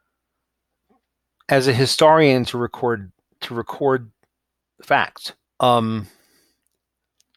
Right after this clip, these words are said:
w-, you know, it's interesting. We're living in a very, and I don't wanna make this, this too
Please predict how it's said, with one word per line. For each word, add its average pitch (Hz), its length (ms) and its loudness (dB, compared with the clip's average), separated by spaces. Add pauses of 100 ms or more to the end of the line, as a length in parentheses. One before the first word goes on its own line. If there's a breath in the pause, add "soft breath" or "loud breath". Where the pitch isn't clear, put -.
(400)
w-, - 240 -16
you 165 160 2
know, 165 140 6
it's - 180 0
interesting. 156 400 -4
We're 135 120 0
living 165 260 -2
in 139 80 0
a 123 40 -2
very, 123 460 -2
and 123 160 -2
I 123 100 0
don't 135 180 0
wanna 131 140 -2
make 123 240 -4
this, - 280 -8
this - 480 -10 (100)
too 135 460 -8